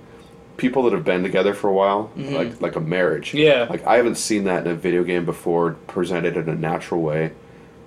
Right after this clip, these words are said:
Speaker 1: Um, and it's, it's the end of Nathan Drake's story,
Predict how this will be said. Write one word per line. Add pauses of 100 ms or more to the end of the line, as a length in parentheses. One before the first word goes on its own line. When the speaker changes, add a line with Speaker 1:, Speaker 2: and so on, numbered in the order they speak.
(140)
Speaker 1:
Um, (680)
and
it's, (140)
it's
the
end
of
Nathan
Drake's
story,